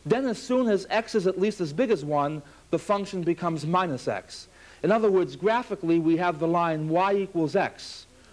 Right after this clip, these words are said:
from zero up to one, but not including one. And then at one, the function jumps down to minus one and becomes the line y equals minus x. Let's look, for example, at the closed interval again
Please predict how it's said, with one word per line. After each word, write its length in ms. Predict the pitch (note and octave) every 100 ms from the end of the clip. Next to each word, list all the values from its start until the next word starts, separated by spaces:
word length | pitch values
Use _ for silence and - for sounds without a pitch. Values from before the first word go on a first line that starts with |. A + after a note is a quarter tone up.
| -
from 280 | - D#3 D#3
zero 440 | D#3+ A3 G3+ F3+
up 280 | - F#3+ -
to 80 | F3+
one, 500 | D#3+ F#3+ C#3 G#2+ A#2+ - - -
but 180 | D#3
not 220 | E3 E3+ D#3+
including 500 | C#3 F#3+ A3 D3 B2
one. 340 | G2+ A2+ D#3+ - - - -
And 100 | G3
then 80 |
at 240 | - F#3+ F3+
one, 420 | A#3 A#3 D#3+ F3 - -
the 100 | E3+
function 440 | - G#3+ G#3 G3
jumps 280 | E3+ F#3 F3
down 280 | G3 F#3+ F#3+
to 280 | F3+ F3+ E3+ - -
minus 460 | D#3 F#3+ A3+ E3+ -
one 360 | D3+ C#3 C#3 C3+ - -
and 160 | D3+
becomes 400 | D#3 D#3+ E3+ D#3
the 80 | D3+
line 380 | D3 C#3+ C#3+ C#3 - -
y 260 | D3 C#3+ C#3+
equals 320 | C#3+ C3+ A#2
minus 380 | C3+ C3 B2 C#3+
x. 400 | G2+ - - - - - -
Let's 240 | C#4+ -
look, 140 | A#3+ B3+
for 200 | - F#3+
example, 640 | C#3 D#3 D3 C#3 D#3 E3+ - - -
at 140 | D#3+
the 80 | D#3
closed 400 | - G3+ G3+ F#3
interval 360 | F#3+ F3 D#3+ D#3
again 400 | F3 E3+ A#2+